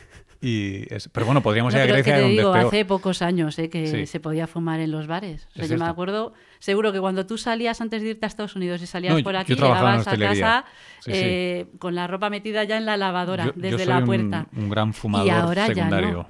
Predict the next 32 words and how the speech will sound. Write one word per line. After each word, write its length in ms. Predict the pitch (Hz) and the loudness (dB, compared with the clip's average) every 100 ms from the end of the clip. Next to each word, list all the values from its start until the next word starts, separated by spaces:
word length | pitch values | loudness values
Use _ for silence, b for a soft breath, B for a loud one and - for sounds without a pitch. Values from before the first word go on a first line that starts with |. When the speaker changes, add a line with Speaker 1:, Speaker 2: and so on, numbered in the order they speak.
| _ _ - | _ _ -8
Speaker 2:
Claro, 260 | 175 196 | -4 -2
Speaker 1:
Sí. 60 | 175 | -2
Speaker 2:
ahora 200 | 170 190 | -2 -2
ya 180 | 185 160 | -2 -2
no. 220 | 180 208 | -2 -4
O 20 | - | -8
sea, 120 | 165 | -6
ahora 80 | 170 | -2
Speaker 1:
Ya, 80 | 170 | -2
Speaker 2:
ya 60 | |
no 220 | 175 180 190 | -2 -2 -4
Speaker 1:
ya. 40 | |
Speaker 2:
fumas 440 | - 196 175 165 | -6 -4 -4 -4
en 80 | 175 | -6
los 80 | 165 | -6
restaurantes. 500 | 165 - 160 180 180 | -8 -8 -8 -6 -6
De 60 | 170 | -8
hecho, 160 | 170 | -6
yo 200 | 175 175 | -6 -2
ahora 220 | 170 180 180 | -2 -4 -4
también, 420 | 185 175 190 - B B B - | -4 -4 -6 -10 B B B -6
antes 300 | 180 175 214 | -2 0 0
no 100 | 214 | 2
me, 80 | 196 - | 0 -2
mm, 240 | 185 175 170 - - | -2 -2 -4 -10 -8
percataba, 560 | 175 180 165 190 240 | -4 -4 0 2 2
pero 160 | 185 175 | 0 0
ahora, 320 | 175 185 202 | 0 0 0
ent-, 300 | 190 180 - _ | -2 -6 -12 _
¿sabes? 360 | - 214 175 170 | -6 -4 -4 -6
Digo, 240 | 170 160 | -8 -10
"Uy, 140 | - | -10